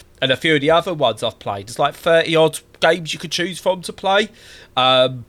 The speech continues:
all arcade style. And if someone had said, "Look, here's a mixtape of indie style games," have at it, I would have gone, "Yeah, all over that."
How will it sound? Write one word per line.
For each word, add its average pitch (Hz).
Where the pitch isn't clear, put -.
all 147
arcade 147
style. 165
And 139
if 147
someone 208
had 185
said, 156
"Look, 156
here's 151
a 156
mixtape 139
of 127
indie 143
style 127
games," 113
have 151
at 151
it, -
I 185
would 156
have 143
gone, 123
"Yeah, 117
all 127
over 117
that." 113